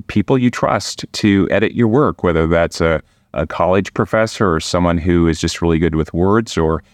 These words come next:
I get stuff unsolicited all the time from people. "Hey, would you read this?"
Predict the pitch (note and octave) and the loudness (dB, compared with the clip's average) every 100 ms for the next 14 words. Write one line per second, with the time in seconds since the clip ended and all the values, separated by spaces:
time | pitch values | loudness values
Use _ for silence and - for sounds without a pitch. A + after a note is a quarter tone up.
0 | - C3 - F#2+ - _ - - F2+ F#2 | -2 -2 0 -2 -4 _ -6 -2 -2 0
1 | F#2+ - F#2+ G2 - E2 D#2 E2 E2 D#2 | -2 0 -2 0 -2 -2 0 0 0 -2
2 | F#2+ A2 A#2 E2 - D2+ - - A2 G#2+ | -2 -2 -2 -6 -2 -4 -2 -2 2 2
3 | F#2 - D#2+ F#2+ G2+ F2 - - - | 2 0 2 2 2 0 -2 -4 -8